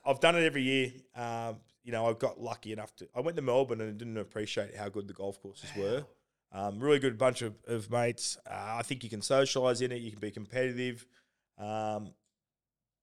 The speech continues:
Speaker 1: um, I studied it when I was at Canterbury. Um, Des brought a, a psychologist or a profession-, a positive mindset guy to the club when
Speaker 2: Yeah.
Speaker 1: I was on the coaching staff.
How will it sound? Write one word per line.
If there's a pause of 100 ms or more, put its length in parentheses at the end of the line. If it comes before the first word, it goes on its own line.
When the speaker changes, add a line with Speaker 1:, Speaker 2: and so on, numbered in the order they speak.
(160)
Speaker 1:
um, (300)
I
studied
it (140)
when
I
was
at
Canterbury. (480)
Um,
Des (100)
brought
a,
a
psychologist
or
a
profession-,
a
positive
mindset
guy
to
the
club
when
Speaker 2:
Yeah.
Speaker 1:
I
was
on
the
coaching
staff.